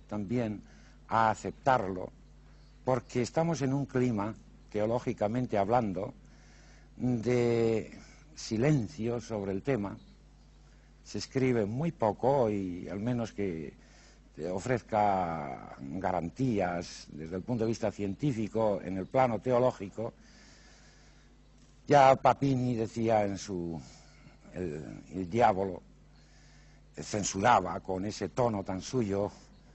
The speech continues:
a veces acre, a los sacerdotes, a los teólogos, concretamente a los teólogos, porque cuando hablaban de los ángeles y en concreto del ángel caído,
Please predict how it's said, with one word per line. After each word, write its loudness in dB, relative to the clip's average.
a 2
veces -2
acre, -4
a 4
los 2
sacerdotes, -4
a -4
los -6
teólogos, 0
concretamente 0
a 0
los -2
teólogos, 2
porque 0
cuando 0
hablaban 2
de -4
los -4
ángeles 0
y 0
en -2
concreto -2
del -2
ángel -4
caído, 0